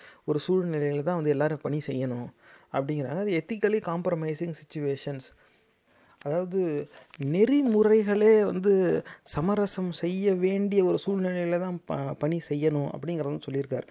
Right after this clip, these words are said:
இது வந்து இதுக்கு முன்னாடி பார்த்த பதிவுலையும் வந்து பெண்களுக்கு எதிராக பாலியல்,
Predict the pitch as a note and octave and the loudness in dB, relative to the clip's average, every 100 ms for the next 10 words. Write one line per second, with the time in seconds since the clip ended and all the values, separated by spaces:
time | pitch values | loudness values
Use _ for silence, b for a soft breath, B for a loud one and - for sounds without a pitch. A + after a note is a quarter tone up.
0 | B B B E3 E3 E3+ G#3 G#3 F3 F3 | B B B -2 2 6 8 8 6 4
1 | F3+ F3+ A3+ A#3 A3 F#3+ F3+ - E3+ E3 | 2 2 2 2 2 0 0 2 2 2
2 | F3+ F3+ G3 F#3 E3+ F#3 E3 F3+ A3 A#3+ | -2 -2 -2 -2 -2 -2 -2 0 0 0
3 | G#3 F3 F3+ F3 D#3+ F3 G#3+ G3 F3 D3 | -2 -4 -2 -2 -2 0 2 2 2 -4